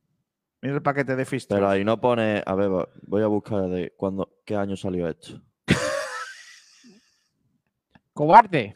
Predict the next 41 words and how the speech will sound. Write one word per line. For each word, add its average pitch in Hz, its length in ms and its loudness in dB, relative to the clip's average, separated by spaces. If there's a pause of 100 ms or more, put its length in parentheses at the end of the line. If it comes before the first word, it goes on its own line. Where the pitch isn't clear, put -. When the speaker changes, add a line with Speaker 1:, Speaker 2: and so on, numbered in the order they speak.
Speaker 3:
pecador. 160 640 -2 (540)
Speaker 1:
Benemérita. 175 880 2
<laughs> - 40 -4
Eso 143 260 2
está 170 220 2
guapo, 135 460 2
¿eh? 160 140 -4 (640)
Speaker 3:
El 131 100 -4
otro 139 120 -2
día 160 160 6
vi 170 100 6
un 165 60 0
Speaker 1:
Dios 160 200 4
Speaker 3:
vídeo, 170 160 2
Speaker 1:
del 175 60 0
mal. 202 220 2 (1080)
Speaker 3:
vi 135 200 0
un 147 80 0
vídeo 156 260 2
de 151 260 2
chiquito 156 540 -2
y, 151 300 -2
y 139 60 -4
me 135 100 -2
hizo 139 160 -4
mucha 143 240 -6
gracia, 131 320 -2 (560)
¿eh? 110 40 -8
Dice, 117 420 -2
"Estoy 131 180 -8
pasando 165 460 -2
muy 165 180 -2
mal. 160 420 -2 (460)
Estoy 147 180 -4
friendo 170 500 2
<laughs> 165 180 6
los 151 280 0
huevos 170 400 4
fritos 185 440 -2
con 170 260 -2
saliva". 156 680 -2